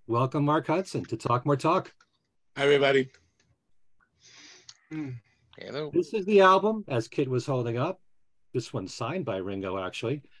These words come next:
Speaker 1: This is the
Speaker 3: Mm.
Speaker 1: deluxe edition right here.
Speaker 2: Yeah.
Speaker 1: Uh, Ringo Rama.
Speaker 3: Mm.
Speaker 1: And, um,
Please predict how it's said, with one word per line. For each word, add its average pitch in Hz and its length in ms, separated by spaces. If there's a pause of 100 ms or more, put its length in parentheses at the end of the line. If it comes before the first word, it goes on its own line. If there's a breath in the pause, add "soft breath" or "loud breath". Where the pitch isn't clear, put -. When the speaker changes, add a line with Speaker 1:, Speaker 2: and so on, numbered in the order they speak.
(120)
Speaker 1:
This 131 200
is 127 160
the 120 220
Speaker 3:
Mm. 113 60
Speaker 1:
deluxe 117 440
edition 117 460
right 101 220
here. 139 340 (1600)
Speaker 2:
Yeah. 104 340 (380)
Speaker 1:
Uh, 107 200 (160)
Ringo 107 420
Rama. 104 480
Speaker 3:
Mm. 123 100 (800)
Speaker 1:
And, 160 440
um, 160 500